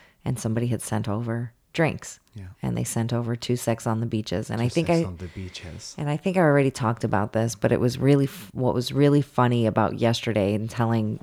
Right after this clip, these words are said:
Speaker 1: Granison the story was,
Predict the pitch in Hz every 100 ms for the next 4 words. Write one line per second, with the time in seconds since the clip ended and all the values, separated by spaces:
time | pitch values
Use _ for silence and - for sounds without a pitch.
0 | - 127 117 113 113 107 - - 151 123
1 | 113 123 - - - - - _ _ _
2 | - 139 139 135 131 127 -